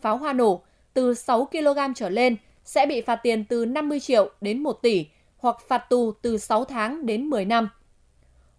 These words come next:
Tội gây rối trật tự công cộng. Điều ba trăm mười tám.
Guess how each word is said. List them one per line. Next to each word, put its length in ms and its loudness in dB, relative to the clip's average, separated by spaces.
Tội 180 4
gây 240 4
rối 240 4
trật 180 -6
tự 100 0
công 160 -4
cộng. 200 6
Điều 240 6
ba 200 2
trăm 240 -2
mười 120 2
tám. 320 0